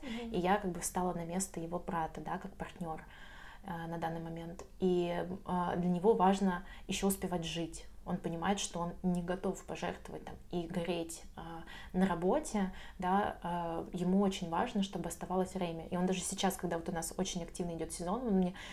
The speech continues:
Speaker 2: недавно написал письмо: «Друг, ты как? Я очень переживаю, что ты как бы сейчас, э, переработаешь», потому что он проходил со мной такие периоды,
Speaker 1: Мгм.
Speaker 2: э, когда была пандемия, мы как-то работали два месяца без выходных с ним, и я просто потом лежала на полу.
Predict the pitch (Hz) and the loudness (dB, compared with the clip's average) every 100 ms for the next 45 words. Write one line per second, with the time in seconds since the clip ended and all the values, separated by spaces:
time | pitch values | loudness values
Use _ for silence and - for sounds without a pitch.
0 | - 190 185 170 175 - 165 160 185 185 | -4 4 4 4 -2 0 -2 -2 -2 2
1 | 190 233 - - 190 185 196 - 190 190 | 2 2 -6 -4 2 6 6 4 0 2
2 | 254 208 175 190 - 170 170 170 202 - | 2 2 2 2 -4 -4 -4 0 0 -2
3 | - - 175 185 165 180 - 180 190 - | -6 -4 -2 -2 -4 -6 -4 -4 -4 -4
4 | - 165 - 190 170 160 160 262 220 196 | -4 -4 -2 0 0 2 2 2 2 0
5 | - - 190 - 165 - - 190 202 175 | -4 -2 -2 0 -4 -2 4 8 8 4
6 | 165 160 - 180 - 160 196 262 196 196 | -2 -4 -2 -2 0 0 2 2 2 0
7 | - 247 240 233 - 196 185 180 180 170 | -6 -8 -6 -6 4 6 6 4 2 2
8 | 170 175 175 175 185 226 220 175 - - | 0 0 0 4 6 6 4 2 0 -4
9 | 190 165 185 190 165 175 160 156 - - | -4 -2 -2 -2 0 0 0 -4 -4 -6
10 | 156 160 165 175 170 240 - - 190 170 | -4 -6 -4 -2 0 0 0 -2 -2 -4
11 | - - - - 180 180 185 185 - 175 | -10 -14 -8 0 4 4 2 0 0 -4
12 | - 175 175 160 170 170 165 165 160 160 | -2 -2 0 0 -2 0 -2 -4 -2 0
13 | 160 | -2